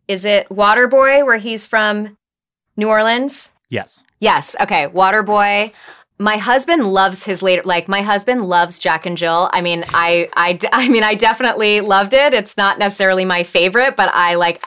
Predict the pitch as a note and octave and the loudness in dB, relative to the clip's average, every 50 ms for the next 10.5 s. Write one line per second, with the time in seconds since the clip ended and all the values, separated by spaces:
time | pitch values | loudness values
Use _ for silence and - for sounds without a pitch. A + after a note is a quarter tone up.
0 | - B2+ F3+ F#3 F3 E3 E3 - - F3+ F3+ G3 F3+ F3 F3+ E3+ F#3 E3 E3+ F3+ | -4 -2 -2 -2 0 0 0 2 0 0 2 2 0 0 0 -2 -4 -2 -2 0
1 | F3 F3+ F3+ F3+ F#3 E3+ F3 F3 F3+ - - F3+ F3 F3 F3 D#3+ - _ - F#3 | 2 2 0 0 0 0 0 0 -2 0 0 0 2 2 0 0 -4 _ -2 0
2 | F#3 F#3 G3 G3 G3 G3 G3 G3+ G3+ G3 G3+ G#3 G3+ G3+ - - F#3+ F#3 F#3 F#3 | 0 0 0 2 2 2 2 2 -2 -2 -4 -4 -4 -4 -2 -2 -2 0 0 -2
3 | F#3+ F#3+ F3+ - - G3 F#3 F3 - - F3+ E3+ E3+ E3+ E3 - C#3 C#3 B2 B2 | -2 -2 -2 -2 0 0 0 -2 0 0 0 2 2 0 0 -4 -6 -8 -8 -8
4 | A#2+ A#2 A2+ A#2 C3 - F#3+ F#3 F3+ F3+ F#3 F3+ G#3+ A3 A#3 - B3+ A3+ G#3 F#3 | -8 -8 -8 -6 -2 -2 0 0 0 -2 -2 0 0 0 0 0 0 0 0 0
5 | F#3+ G3 F#3+ G3 G3 G3+ - G3+ F#3 F3+ F3+ F3+ F3+ - - F3+ E3+ E3+ E3+ E3+ | 0 0 2 2 0 0 -2 -2 -2 -2 -2 -2 -2 -2 -2 -2 -2 -2 -4 -6
6 | D#3 D#3+ F3 E3+ E3 D#3+ - E3 D#3+ D#3+ D#3 D#3+ D3 D3 D3+ E3 D#3+ D#3 D#3 - | -4 -4 -2 -2 -2 -2 -2 -4 -6 -6 -4 -4 -6 -4 -2 -2 -2 -2 -2 -4
7 | F3 F3 E3 - - F#3+ E3+ F3+ F3 E3+ - E3+ D#3+ D#3+ - D#3+ D3 D#3+ D#3+ D#3+ | -8 -6 -6 -6 -6 -4 -2 -2 -2 0 0 -2 -2 0 -2 -2 -2 -2 -2 -2
8 | E3 D#3+ D#3 D#3 D#3 - E3 - E3+ D#3 - E3 D3+ - - D#3+ D#3 D3 - - | -2 -4 -4 -6 -6 -6 -6 -6 -6 -4 -4 -8 -8 -2 -4 -4 -2 -2 -4 -6
9 | - - - F3 D#3+ D#3+ D#3 D#3 D#3+ D#3 - - - - - - - D#3+ D3 - | -6 -2 -2 -2 -2 -2 -6 -8 -10 -12 -14 -18 -18 -16 -8 -4 -4 -4 -2 -4
10 | - - D#3+ D#3+ D3 D3+ E3 - _ | -4 -4 -2 -2 0 0 -2 -4 _